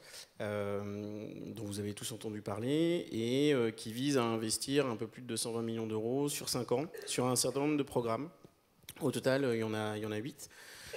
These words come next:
Il y a des programmes de transformation, euh, ben, pour les, euh,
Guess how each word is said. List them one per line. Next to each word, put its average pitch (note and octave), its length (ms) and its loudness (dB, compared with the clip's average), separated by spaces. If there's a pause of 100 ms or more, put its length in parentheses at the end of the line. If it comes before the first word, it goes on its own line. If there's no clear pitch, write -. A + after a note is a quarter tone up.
(200)
Il A#2 40 4
y A2 40 6
a - 20 8
des A2+ 80 6
programmes B2+ 380 6
de A#2 60 2
transformation, B2 880 2
euh, - 20 0
ben, G#2 200 0
pour A2 220 -2
les, A2 220 4
euh, G#2+ 440 0